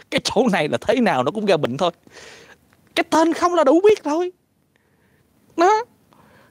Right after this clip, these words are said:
Cái tên không là biết thế nào cái chỗ này nó cũng phải bệnh thôi, chứ không thể nào không bệnh được. <laughs> Đó, đó. Nó là Nguyên nó nói là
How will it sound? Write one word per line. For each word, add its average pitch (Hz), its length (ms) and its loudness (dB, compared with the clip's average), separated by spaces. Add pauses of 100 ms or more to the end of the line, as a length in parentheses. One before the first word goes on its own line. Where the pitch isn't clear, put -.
(380)
Cái - 120 -2
tên 320 220 2
không 330 220 2
là 294 80 0
biết 330 140 2
thế 381 180 0
nào 226 200 -6
cái 262 100 -4
chỗ 240 200 2
này 214 220 -2
nó 226 80 -2
cũng 277 120 -6
phải 262 120 4
bệnh 175 200 -2
thôi, 240 80 2
chứ - 100 -8
không 220 160 -2
thể 226 80 -2
nào 165 120 -2
không 185 180 -10
bệnh 147 180 -4
được. - 180 -2 (880)
<laughs> - 80 0 (2250)
Đó, 381 200 -2 (420)
đó. 311 200 2 (320)
Nó 269 120 0
là 247 100 2
Nguyên 240 200 4
nó 269 80 2
nói 285 180 0
là 131 220 0